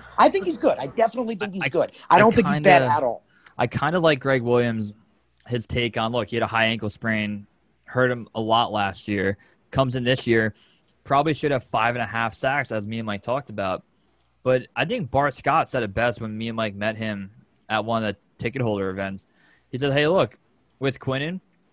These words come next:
Speaker 2: Leonard Williams, there's no more, you got a lot of good pressures, you stuffed the run, two and a half sacks."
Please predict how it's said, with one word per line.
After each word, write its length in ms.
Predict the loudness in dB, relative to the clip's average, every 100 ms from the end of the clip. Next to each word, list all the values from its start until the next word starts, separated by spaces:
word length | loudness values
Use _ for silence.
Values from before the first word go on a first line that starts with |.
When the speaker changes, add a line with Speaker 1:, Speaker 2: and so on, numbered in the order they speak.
| _
Speaker 2:
Leonard 280 | -2 -2 0
Williams, 280 | 0 0 -2
there's 200 | -4 -2
no 220 | -2 -2
more, 480 | 0 0 0 0 -4 _
you 140 | -10 -2
got 220 | 2 2
a 60 | 4
lot 180 | 4
of 100 | 2
good 180 | 0 -6
pressures, 720 | -2 -2 -2 -2 -2 -2 -4
you 120 | -6 -8
stuffed 320 | -2 -4 -2
the 80 | -4
run, 400 | -2 0 -2 -6
two 160 | -8 -6
and 80 |
a 20 | -4
half 180 | -4 -2
sacks." 380 | -2 -2 -4